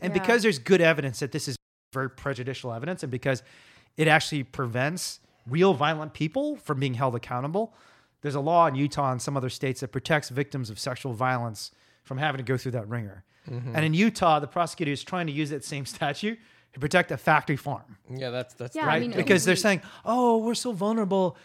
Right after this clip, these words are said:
Speaker 1: We're, we're gonna be, you know, attacked by these animal rights actors. They're so violent. So you have to
Speaker 2: Yeah.
Speaker 1: protect us. You can't bring up anything negative about
Speaker 2: It
Speaker 1: us in the
Speaker 2: reminds me
Speaker 1: context
Speaker 2: of the
Speaker 1: of this trial."
Speaker 2: Ahmaud Arbery case where, you know, the, they, they said that there were too many black pastors in the courtroom. The defense's attorney were
Speaker 1: Yeah.
Speaker 2: like,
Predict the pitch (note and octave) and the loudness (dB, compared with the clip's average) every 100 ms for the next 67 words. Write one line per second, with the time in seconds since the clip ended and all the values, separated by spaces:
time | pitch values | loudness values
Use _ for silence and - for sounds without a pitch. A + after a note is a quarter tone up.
0 | _ - F#3+ F3 F3 G#3+ F3 F#3+ F3 F#3 | _ -4 -4 -2 -2 0 0 -4 -4 -8
1 | F3+ F3 F#3 F3 - F3+ D#3+ C#3 F3 F#3+ | -10 -8 -4 -4 -2 -2 -2 -6 -6 -2
2 | E3 F3 F#3+ D3+ C#3 D#3 - C3 D#3+ C#3+ | 0 0 0 -2 -2 -4 -6 -8 -6 -4
3 | D3+ F3 D#3 F3 G#3 G#3+ G3+ F#3 F3+ C#3 | -4 -4 -6 -8 -6 -4 -2 -2 -4 -8
4 | D#3+ - G#3+ G#3 F#3+ F#3 G3 F3+ D#3 D#3+ | -10 -8 -6 -4 -6 -4 -6 -4 -2 -2
5 | E3 A#2+ B2 B2 B2 A#3+ A#3+ D4 C#4+ G#3+ | -2 -2 -2 0 0 0 0 0 -2 -2
6 | F#3+ G3 F#3 F#3 F#3+ F3+ F3+ F#3 F#3+ F3+ | -4 -6 -2 0 0 -2 -4 -4 -6 -8
7 | F3+ E3 D#3+ - _ - F3+ E3+ - F#3+ | -8 -10 -12 -18 _ -10 -6 -6 -8 -10
8 | F3 E3 E3 E3 E3 D#3+ - _ - F3+ | -8 -8 -8 -8 -8 -12 -14 _ -10 -6
9 | E3+ E3 _ - F3+ F3+ F3 E3 E3+ E3 | -6 -10 _ -12 -10 -8 -10 -8 -8 -8
10 | - F#3 F3 E3 E3 - E3 E3 - F3 | -8 -8 -6 -6 -8 -8 -12 -12 -12 -10
11 | F3 E3+ E3+ F3 F#3 F3 F3 G3 F3+ F3+ | -10 -8 -8 -8 -10 -10 -10 -10 -10 -10
12 | F3 E3 F3+ F3 G3 F#3+ F3 F3 - | -14 -10 -8 -6 -6 -4 -4 -8 -10